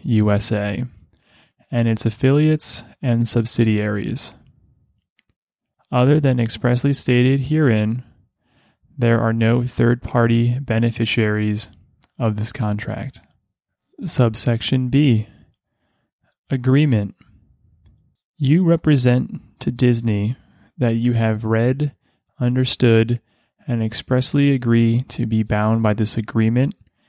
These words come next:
and the terms, conditions, and notices contained or referenced herein, whether you have created a Disney account and agree to this agreement at the time you created that account,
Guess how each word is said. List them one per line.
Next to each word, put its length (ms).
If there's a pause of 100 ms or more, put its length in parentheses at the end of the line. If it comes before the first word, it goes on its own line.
(360)
and 220
the 80
terms, 720 (160)
conditions, 880 (460)
and 120
notices 720 (220)
contained 800 (680)
or 200
referenced 560
herein, 640 (680)
whether 260
you 280
have 220
created 560
a 60
Disney 420
account 640 (920)
and 160
agree 300
to 80
this 200
agreement 640 (760)
at 140
the 100
time 460
you 160
created 400
that 160
account, 560